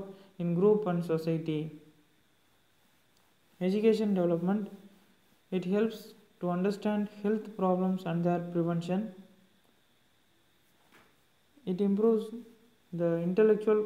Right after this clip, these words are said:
qualities. It develops knowledge of various subjects like sociology, psychology, management,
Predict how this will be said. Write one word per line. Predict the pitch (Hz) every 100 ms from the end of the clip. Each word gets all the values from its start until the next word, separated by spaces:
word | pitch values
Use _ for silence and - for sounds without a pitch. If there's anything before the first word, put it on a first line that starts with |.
| -
qualities. | 190 175 170 190 202 - - - _ _ _ _ _ _ -
It | 180 170
develops | 196 220 214 - 180
knowledge | 185 196 202 - - -
of | 170
various | 170 185 214 208 214
subjects | 165 175 175 175
like | 170 165 165 - -
sociology, | - 190 185 190 175 165 175 175
psychology, | - 180 180 190 180 170 175 175 175
management, | 180 190 180 170 165 165